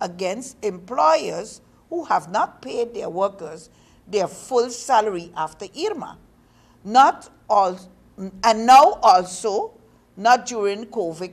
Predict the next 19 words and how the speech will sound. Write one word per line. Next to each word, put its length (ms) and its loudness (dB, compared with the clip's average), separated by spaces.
nineteen 520 -12
pandemic. 520 0
So 140 -10
the 100 -6
workers 640 2
were 160 -6
instructed 720 -8
by 140 -4
management 800 -10
to 100 -20
follow 680 -2
training 500 -14
courses 640 -12
at 140 -4
the 60 -12
Saint 260 -16
Martin 420 -6
Training 400 -14
Foundation 800 -8